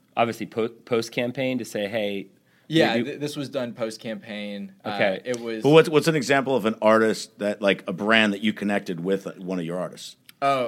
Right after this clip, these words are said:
Speaker 2: okay. Um, let's see. What's it? Oh, uh, Postmates and, uh, and, and an artist we signed. His name's Adam Friedman.
Speaker 1: Okay.
Speaker 2: So, uh, we were one,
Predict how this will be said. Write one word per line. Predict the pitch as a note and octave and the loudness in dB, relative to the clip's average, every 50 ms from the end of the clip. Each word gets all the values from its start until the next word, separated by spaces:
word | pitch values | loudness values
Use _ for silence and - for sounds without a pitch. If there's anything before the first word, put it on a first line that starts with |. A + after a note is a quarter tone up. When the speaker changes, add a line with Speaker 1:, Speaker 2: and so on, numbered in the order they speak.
| A2+ B2+ | -4 -4
Speaker 2:
okay. | B2+ B2 A2+ G#2 G#2 G2+ G2+ | -6 -4 -4 -4 -4 -4 -4
Um, | G#2 G#2+ G#2+ G#2+ G#2+ G#2+ G#2+ G#2 G2+ | -4 -6 -6 -6 -8 -8 -10 -10 -10
let's | G#2 A#2 A2 - | -10 -12 -12 -12
see. | - A#2 G#2+ G#2 | -12 -12 -10 -10
What's | A2+ - - A#2+ | -10 -10 -10 -8
it? | A2 - - | -8 -4 0
Oh, | F3+ F#3+ E3+ B2+ A#2 | 2 2 2 2 0
uh, | B2+ B2+ B2 B2 A#2+ A2+ - - | 0 0 0 0 -2 -4 -8 -6
Postmates | - D#3+ D#3+ E3+ E3 - E3 D#3+ D3+ D3 D3 - - - - - | -2 0 2 2 0 0 0 0 0 0 -2 -4 -10 -14 -12 -8
and, | C#3 C#3 C#3 C#3 C#3 C#3 C#3 C3 B2+ B2+ | -6 -4 -4 -4 -4 -4 -4 -6 -4 -2
uh, | C3+ C3 B2+ B2+ B2+ A#2+ - - | -2 0 0 0 0 -2 -2 -4
and, | B2+ A#2+ A#2+ B2 - | -6 -6 -6 -6 -4
and | A#2+ A#2+ A#2+ A#2+ A#2 A#2+ A#2 - - | -4 -2 -2 -2 -4 -6 -8 -10 -10
an | - B2+ B2 | -10 -6 -4
artist | A2+ B2+ B2+ B2+ B2 - - | -2 -2 -2 -4 -6 -8 -8
we | B2 B2+ | -8 -8
signed. | B2 - B2+ A2+ A2 A2 | -8 -6 -6 -6 -6 -6
His | A2 G2 | -8 -8
name's | B2 A#2+ A#2 A2+ G#2 - - | -8 -8 -8 -8 -10 -10 -10
Adam | A2+ A#2 A#2 A2+ A2+ A2 | -8 -8 -8 -8 -8 -10
Friedman. | - A2 G2+ F2 D#2+ C#2+ D2+ D2 - _ _ _ _ - | -10 -10 -10 -10 -12 -14 -18 -18 -20 _ _ _ _ -8
Speaker 1:
Okay. | - - G#2 - - | -6 -4 -6 -6 -6
Speaker 2:
So, | - - - C3+ B2 B2 A#2+ A#2+ A#2+ | -6 0 2 4 4 4 4 2 0
uh, | A#2 A2+ A2 A2 A2 G#2+ - - | 0 -2 -2 -2 -4 -6 -6 -8
we | C3 C#3 D3 | -6 -6 -4
were | D3+ D3+ D3+ C#3+ | -4 -4 -2 -2
one, | C#3+ C#3 C3+ C3+ | -2 -2 -2 -4